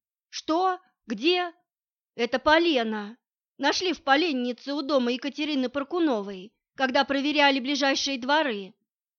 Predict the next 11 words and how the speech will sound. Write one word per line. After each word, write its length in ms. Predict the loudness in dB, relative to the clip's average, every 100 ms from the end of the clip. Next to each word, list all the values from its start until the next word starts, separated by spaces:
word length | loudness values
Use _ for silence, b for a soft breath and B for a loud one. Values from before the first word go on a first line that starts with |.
| _ _
Там 320 | 2 4 2 0
ворс 360 | 0 -2 0
от 180 | -2 -2
шапки 360 | 0 -2 -2 -4
остался 840 | -4 -2 -2 -2 -4 -10 -14 -14 -20 _ _ _
и 100 | -6
пара 300 | 2 4 4
капель 380 | 2 2 2 -4
крови», 600 | -2 0 2 0 -4 -8 _ _ _ _ -8
отчитался 800 | -6 -6 -6 -2 -2 -2 -4 -4
Артурка. 640 | -6 -10 -12 -14 -18 -18